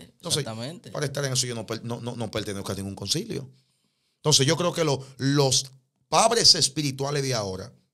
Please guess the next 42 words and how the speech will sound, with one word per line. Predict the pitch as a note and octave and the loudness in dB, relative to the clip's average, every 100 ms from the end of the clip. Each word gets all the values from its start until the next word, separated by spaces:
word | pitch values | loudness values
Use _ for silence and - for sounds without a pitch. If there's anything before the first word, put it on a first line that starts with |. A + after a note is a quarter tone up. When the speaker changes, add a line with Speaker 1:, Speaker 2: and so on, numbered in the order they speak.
| _ _ _ _ _ _ _ _ _ _ _ _ _ _ | _ _ _ _ _ _ _ _ _ _ _ _ _ _
Speaker 1:
no | C3+ D3 | 0 2
le | C#3+ A2+ | 4 2
dan | B2+ D#3 | 2 0
a | A2+ | 0
los | G2 - | 4 4
hijos, | C3 F#2 | 2 -4
no | G#2+ | -6
ayudan. | G#2 D3 G#2 F#2 - _ _ | -4 -2 -4 -8 -20 _ _
Ellos | G#2 A#2+ A2+ | -8 0 2
son | - D#3 D#3+ | 2 0 -2
los | A2 | -6
que | G2 | -6
reciben. | G2+ F#2+ - C#3 G#2 G#2 | -4 2 2 2 -6 -6
Speaker 2:
Ellos | G#2+ - | -8 -8
son | G2 | -10
los | G2+ | 0
que | |
Speaker 1:
Eso, | - | 0
eso | G3+ F#3+ | 2 2
Speaker 2:
reciben | - | 2
Speaker 1:
está | G2+ | -2
Speaker 2:
nomás. | G#2 - F#2 | -4 -6 -8
Speaker 1:
mal. | B2 C3 _ _ _ _ _ _ - - | -8 -12 _ _ _ _ _ _ -20 -6
Porque | D#3+ E3+ | -2 4
si | - E3 | 4 4
tú | C3+ B3 | 2 2
estás | G3+ - G3 | 2 2 4
bajo | E3+ D#3+ | 4 4
mi | D3 | 0
cobertura | C#3 C#3 B2+ C3 D3 G#2 F#2+ - - _ _ _ _ _ _ | -2 -2 -2 -2 -2 -2 -4 -6 -18 _ _ _ _ _ _
y | E3 | 2
yo | C3+ F3+ | 2 4
te | G#3 | 2
veo | F#3+ F3+ | 0 0
que | |
estás | C#3+ E3+ D#3 | -4 -4 -4
pasando | D3 - D#3 E3 C#3 | 0 0 0 -4 -6
por | C#3 | -4
un | C3 B2+ | -2 -4
proceso, | B2 A#2 - A#2+ - G#2 | -2 2 2 2 0 -2
mi | G#2+ A3+ | -4 -4
visión, | B3 G#3+ - D3 A#2+ G2 | 0 4 6 4 0 -2